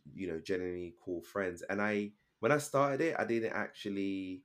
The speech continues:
expect to, um, network and meet people like that. I was just kinda do it, doing it as to, to help people, and it, yeah, it kinda just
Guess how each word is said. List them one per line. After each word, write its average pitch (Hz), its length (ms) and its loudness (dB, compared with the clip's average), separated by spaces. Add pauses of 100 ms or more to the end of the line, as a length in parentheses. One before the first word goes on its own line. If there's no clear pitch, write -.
(120)
expect - 1120 0 (760)
to, 95 600 0 (140)
um, 85 760 -2 (520)
network 113 540 10
and 104 120 2
meet 117 180 2
people 135 260 0
like 127 220 4
that. 127 140 6
I - 40 4
was 110 100 0
just 107 160 -8
kinda 110 180 6
do 101 220 6
it, - 320 2
doing 98 240 6
it - 200 -4 (140)
as 87 420 -2
to, 82 280 -4
to 85 120 -10
help 90 240 0
people, 85 300 -6
and 80 100 -4
it, - 220 -8
yeah, 82 120 -4
it 76 160 -6
kinda 78 180 -4
just - 280 -10